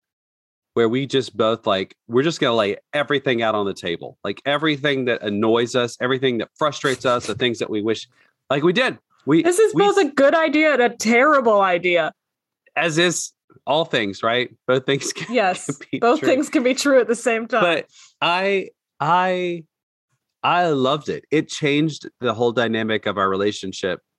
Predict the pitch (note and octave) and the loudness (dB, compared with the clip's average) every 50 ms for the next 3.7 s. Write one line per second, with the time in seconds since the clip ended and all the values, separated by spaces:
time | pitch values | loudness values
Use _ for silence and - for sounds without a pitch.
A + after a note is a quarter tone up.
0 | _ _ _ A2 A2 G#2+ G2+ G#2 G2+ - - A2+ G#2 G#2 G2 F#2 - F#2 - F#2+ | _ _ _ -2 -2 -2 0 -2 -4 -2 -2 -2 0 0 -2 -4 -6 -10 -10 -10
1 | F#2 - - G#2 G2 - G#2 - F2+ E2+ E2 D#2+ D2+ - _ _ _ _ - G2 | -10 -4 -2 -4 -2 -2 -4 -4 -2 -2 -2 -4 -6 -8 _ _ _ _ -10 -10
2 | F2 E2 - - - F2+ D#2 D2+ D#2 E2+ E2 - - - _ _ _ _ _ _ | -10 -10 -12 -8 -8 -8 -8 -6 -10 -10 -12 -14 -18 -20 _ _ _ _ _ _
3 | _ _ _ _ _ G#2+ G#2 G2+ F#2+ F#2 F2+ F2+ F2+ F#2 | _ _ _ _ _ -2 0 0 0 -2 -4 -8 -10 -14